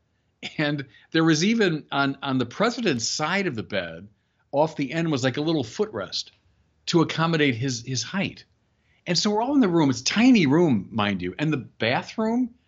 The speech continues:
was like something you'd find in the simplest hotel. And I'm thinking, "Well, wouldn't the, the president have <laughs> gotten a big enough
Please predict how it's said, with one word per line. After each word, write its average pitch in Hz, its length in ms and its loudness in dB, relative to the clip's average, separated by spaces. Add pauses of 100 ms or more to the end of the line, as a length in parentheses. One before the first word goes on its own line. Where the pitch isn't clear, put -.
(240)
was 160 100 2
like 160 100 2
something 190 220 -4
you'd 147 120 -2
find 151 280 -2
in 120 80 -2
the 104 80 -6
simplest - 1000 -2 (120)
hotel. 127 880 -4 (1040)
And 165 80 0
I'm 160 60 0
thinking, 196 320 0
"Well, 147 320 -2 (320)
wouldn't 247 380 2
the, 165 160 0 (100)
the 120 120 0
president 185 560 0
have 120 200 -8
<laughs> - 220 -12
gotten 131 360 -10
a 117 60 -4
big 117 320 -2
enough 120 340 -2